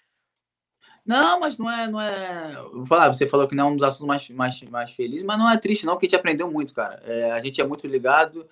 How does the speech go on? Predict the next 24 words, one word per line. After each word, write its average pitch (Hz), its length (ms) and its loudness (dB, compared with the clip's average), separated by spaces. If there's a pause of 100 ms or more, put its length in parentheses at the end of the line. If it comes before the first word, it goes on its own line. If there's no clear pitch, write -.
(540)
e 143 120 -4
ia 151 80 -2
chegar 151 320 0
uma 143 340 -2
hora, 147 300 -2
no, 139 200 -4
no 151 60 -6
Brasil, 147 300 4
quando 147 140 -4
a - 20 -6
gente - 80 -16
vai, 139 120 2
a 135 40 -6
gente - 100 -16
fica 131 220 -2
junto 131 340 -6
e 123 40 -10
tudo 127 200 -16
mais, 131 180 -2
mas 135 60 -4
a 147 40 0
gente 151 100 -4
sabia 170 260 4
que 165 160 -14